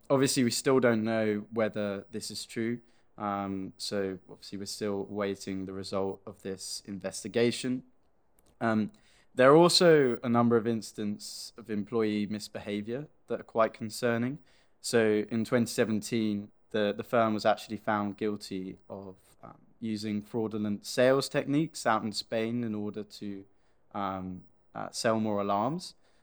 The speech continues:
Uh, and then in twenty nineteen, um, they,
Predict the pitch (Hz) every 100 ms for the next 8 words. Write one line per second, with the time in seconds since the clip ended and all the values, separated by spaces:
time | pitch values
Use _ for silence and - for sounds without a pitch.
0 | _ - 104 104 113 117 110 - 135 117
1 | 123 117 110 104 135 127 135 156 - 113
2 | 104 101 98 98 - - 107 101 101 101